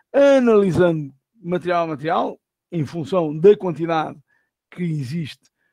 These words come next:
em cada uma daquelas pás, eh, chegamos à conclusão que, reparem, chegamos à conclusão que a fibra,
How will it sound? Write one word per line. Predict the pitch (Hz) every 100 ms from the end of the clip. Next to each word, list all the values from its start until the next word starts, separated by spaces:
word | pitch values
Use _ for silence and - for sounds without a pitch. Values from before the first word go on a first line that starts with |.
| _ -
em | 165
cada | 135 135 127
uma | 123
daquelas | 135 151 147 -
pás, | 214 240 208 _ _ _ _ -
eh, | 196 208 214 220 202 _
chegamos | - - 202 175
à | 185
conclusão | 208 170 175 190 226 220
que, | - 214 226
reparem, | 165 123 196 202 214 - _ _ _ _ -
chegamos | 139 190 139
à | 139
conclusão | 160 156 202
que | -
a |
fibra, | 135 233